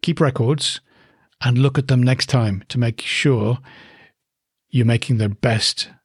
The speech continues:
set of decisions. You can repeat things or try something new.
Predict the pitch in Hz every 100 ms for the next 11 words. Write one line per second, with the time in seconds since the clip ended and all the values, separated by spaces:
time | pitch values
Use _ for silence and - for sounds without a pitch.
0 | _ - - 110 113 107 98 113 101 101
1 | - - _ _ _ _ _ _ _ _
2 | - - - _ - 139 151 220 165 135
3 | 143 131 117 127 135 139 - 156 131 151
4 | 143 143 170 104